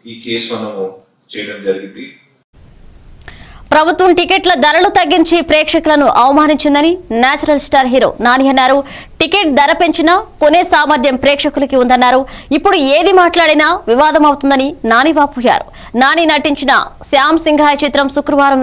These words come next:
Speaker 2: రిలీజ్ కానుంది. ఈ నేపథ్యంలో నాని ప్రెస్ మీట్ లో మాట్లాడుతూ థియేటర్ల కంటే కిరాణా కొట్టు మేలని సంచలన కామెంట్స్ చేశారు. థియేటర్లో కంటే కిరాణా షాపులకే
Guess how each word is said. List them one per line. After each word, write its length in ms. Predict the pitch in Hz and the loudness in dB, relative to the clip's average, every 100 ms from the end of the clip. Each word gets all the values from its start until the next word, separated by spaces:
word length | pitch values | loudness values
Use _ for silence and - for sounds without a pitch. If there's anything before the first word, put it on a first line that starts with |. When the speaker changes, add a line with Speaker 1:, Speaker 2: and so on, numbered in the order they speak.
| 254 | 0
Speaker 2:
రిలీజ్ 240 | 277 277 277 | 0 0 0
కానుంది. 320 | 269 269 294 - - - | 0 0 -2 -6 -14 -4
ఈ 40 | 262 | 0
నేపథ్యంలో 480 | 302 330 320 330 330 294 | 2 2 2 2 2 2
నాని 220 | 294 330 359 | 2 2 2
ప్రెస్ 220 | 302 294 320 | 0 0 0
మీట్ 180 | 330 320 | 0 2
లో 60 | 285 285 | 2 2
మాట్లాడుతూ 400 | 277 277 269 277 285 | 2 0 0 -2 0
థియేటర్ల 440 | 311 339 339 311 311 | 0 2 2 2 2
కంటే 260 | 277 277 170 - - | 0 0 -2 -6 -6
కిరాణా 320 | - 294 311 302 277 | 0 2 2 0 0
కొట్టు 200 | 269 262 | 0 0
మేలని 300 | 262 262 269 302 - | 0 0 0 -4 -4
సంచలన 360 | 254 269 285 277 | -2 -2 -2 0
కామెంట్స్ 320 | 254 254 247 - | 0 0 -2 -2
చేశారు. 340 | 233 208 160 - - - - | 0 0 -2 -4 -14 -18 -6
థియేటర్లో 460 | 320 381 392 349 349 330 | -2 0 2 2 2 0
కంటే 240 | 302 311 302 | -2 -2 -2
కిరాణా 280 | 294 302 302 269 | 0 0 0 0
షాపులకే 420 | 277 277 277 254 | -2 0 0 0